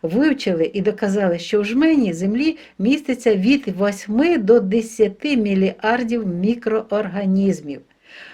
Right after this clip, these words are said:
Майже у всіх країнах планети аграрії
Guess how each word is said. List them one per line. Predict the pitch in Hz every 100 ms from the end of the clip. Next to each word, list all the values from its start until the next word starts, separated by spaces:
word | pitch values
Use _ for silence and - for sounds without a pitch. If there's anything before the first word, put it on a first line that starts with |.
| -
Майже | 202 285 330 262 262
у | 240
всіх | 240 - 320 311
країнах | 233 214 208 220 285 233 190
планети | 175 180 226 302 311 190 - - - -
аграрії | 226 214 185 180 170 165 202 254